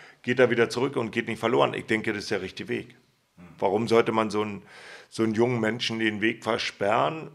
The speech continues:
sich mal auszuprobieren? Und wenn er sieht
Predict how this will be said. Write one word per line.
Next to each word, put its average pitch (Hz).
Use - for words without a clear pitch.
sich 107
mal 113
auszuprobieren? 104
Und 98
wenn 104
er 107
sieht 113